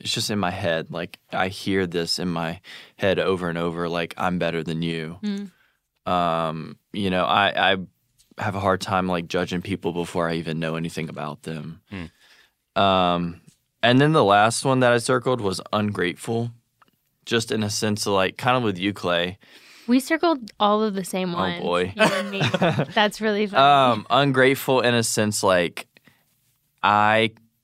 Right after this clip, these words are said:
Speaker 1: can be really, really easily discontent.
Speaker 3: Mm.
Speaker 1: And, you know, just always thinking the grass is always greener. But at the end of the day, it's really hard to be discontent when your life is full of gratefulness.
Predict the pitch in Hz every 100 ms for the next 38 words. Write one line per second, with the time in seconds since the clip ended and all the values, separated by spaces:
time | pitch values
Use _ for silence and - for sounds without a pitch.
0 | - 127 101 101 98 92 87 87 90 98
1 | 95 95 95 90 90 - - 82 87 92
2 | 87 90 85 - - 92 82 82 80 80
3 | - - - - - - - _ - -
4 | _ _ 95 85 - _ _ - 101 95
5 | 92 95 95 85 87 90 90 - 92 90
6 | 87 - 87 82 87 85 82 80 82 82
7 | 80 73 - - 80 78 78 76 - -
8 | 107 92 82 - 104 110 123 113 90 87
9 | 87 82 82 - _ 104 - 87 92 104
10 | 107 104 87 85 87 98 - _ _ -
11 | 92 90 - 82 - 82 78 - 85 -
12 | - _ _ _ _ _ _ 92 87 82
13 | 80 - - 85 80 - 73 55 76 76
14 | 73 - -